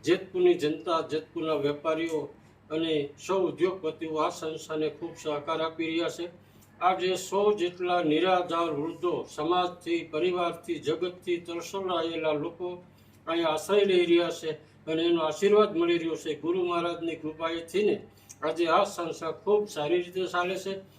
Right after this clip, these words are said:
અને જેતપુરની જનતાનો એમાં અમને ખૂબ સાથ સહકાર મળ્યો છે. એ બદલ જેતપુરને ખૂબ ખૂબ અભિનંદન.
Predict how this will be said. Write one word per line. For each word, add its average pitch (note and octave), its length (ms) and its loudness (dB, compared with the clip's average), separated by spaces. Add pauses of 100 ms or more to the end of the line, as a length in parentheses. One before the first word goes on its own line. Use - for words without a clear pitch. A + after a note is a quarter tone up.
(200)
અને D#3 180 2
જેતપુરની F3+ 520 0
જનતાનો E3+ 640 0
એમાં D#3+ 180 -4
અમને D#3+ 220 -2
ખૂબ G3+ 520 -2
સાથ F#3 360 0
સહકાર E3 560 -2
મળ્યો D#3+ 360 2
છે. G3 180 -4
એ E3+ 240 -2
બદલ D3+ 320 -4
જેતપુરને D#3 580 -2
ખૂબ E3+ 240 -6
ખૂબ C#3 280 -6
અભિનંદન. - 480 -8